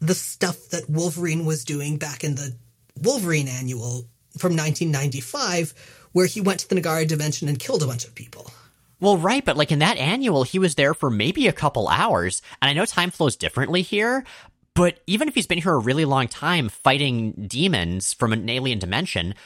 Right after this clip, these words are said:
Speaker 2: like, why is he wearing the face paint? Who's he trying to impress? Where did he even get it? Why is he bothering? Like, I'm not gonna lie, it does look rad, but Logan, why?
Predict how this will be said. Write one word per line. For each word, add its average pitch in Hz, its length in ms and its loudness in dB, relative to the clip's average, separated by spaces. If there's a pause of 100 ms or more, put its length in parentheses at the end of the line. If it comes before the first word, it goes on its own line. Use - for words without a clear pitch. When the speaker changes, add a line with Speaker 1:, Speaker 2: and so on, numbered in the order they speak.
(120)
Speaker 2:
like, 139 240 0 (340)
why 113 180 0
is 196 100 -4
he 233 60 -4
wearing 233 240 -2
the 214 60 0
face - 360 -4
paint? 202 420 -4 (300)
Who's 214 180 2
he 330 80 -2
trying 233 300 0
to - 160 -2
impress? 196 720 0 (120)
Where 175 160 4
did 294 120 -2
he - 100 -10
even 233 340 2
get 180 240 2
it? 403 400 4
Why 202 200 6
is 359 140 2
he 277 120 2
bothering? 202 760 4
Like, 135 200 2 (400)
I'm 156 100 6
not 247 160 2
gonna 143 160 4
lie, 117 540 2
it 131 140 0
does 190 200 2
look - 240 0
rad, 123 420 4
but 110 200 2 (120)
Logan, 107 440 2
why? 95 720 2